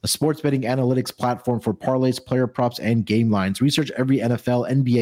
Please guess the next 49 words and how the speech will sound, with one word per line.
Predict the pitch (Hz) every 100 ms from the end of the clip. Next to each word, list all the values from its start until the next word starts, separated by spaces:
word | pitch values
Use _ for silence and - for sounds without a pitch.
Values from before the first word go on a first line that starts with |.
| 117
A, |
M | 139
L | 160
B, | 131 127
and | 110 107
soccer | - 131 -
bet | 104 131 147 - - - - -
with |
historical | 107 - 151 151 139
data | 123 113 117 120 117 - _ _ -
and | 117 110
stats. | - - 104 98 -
Enter | 135 160
any | 147 151
parlay | - 139 139
idea | 123 110 101 127 135 107
into | 101 101 104
Hall | 113
of | 113
Fame | 107 98
Bets | 107 113 113
Revolutionary | 104 110 104 107 92
Parlay | 101 104
Optimizer | 90 98 101 101 101 92
tool | - 143
to | 120
get | 107
hit | 95 139
rates | 135 135
broken | - 123 107 107
down | 104 95
by | 90
leg, | 117 156 147 - - - -
as | 143
well | 180
as | 175 160
an |
expected | 135 - 147 - 139
probability | 143 127 117 131 131
for | 127
the | 113
entire | 107 110 113 110
parlay. | - 113 104 101
Sort | - 147 151
all | 147 143
players | - 147 151 139
by | 120 107
hit | 143 127
rate | 151 151